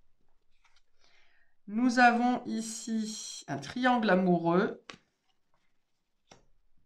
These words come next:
Sincérité et fidélité.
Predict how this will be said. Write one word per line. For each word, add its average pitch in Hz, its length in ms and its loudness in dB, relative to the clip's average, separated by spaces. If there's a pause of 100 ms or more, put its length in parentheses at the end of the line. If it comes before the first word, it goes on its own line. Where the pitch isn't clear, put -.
(2000)
Sincérité 240 800 -4
et 226 60 -2
fidélité. 220 1000 -4